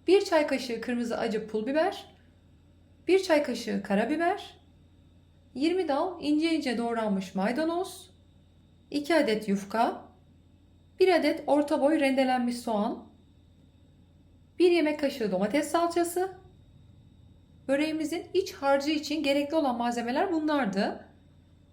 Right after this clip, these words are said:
Şimdi böreğimizin sosu için gerekli olan malzemelere geçelim. Bir yemek kaşığı un,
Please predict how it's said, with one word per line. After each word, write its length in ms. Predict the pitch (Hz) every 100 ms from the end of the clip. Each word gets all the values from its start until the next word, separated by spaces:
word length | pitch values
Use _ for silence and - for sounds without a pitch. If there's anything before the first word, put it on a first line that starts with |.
| - -
Şimdi 280 | - 415 349
böreğimizin 480 | 294 339 320 320 359
sosu 320 | 370 349 339
için 260 | 330 285 262
gerekli 320 | 285 294 302
olan 200 | 294 330
malzemelere 500 | 302 294 294 285 285
geçelim. 520 | 247 240 202 202 381 - - - _ _ - - _ - _ _ - _ _ _ - _ -
Bir 160 | 370
yemek 320 | 349 285 277
kaşığı 420 | 269 254 294 320 269
un, 280 | 240 240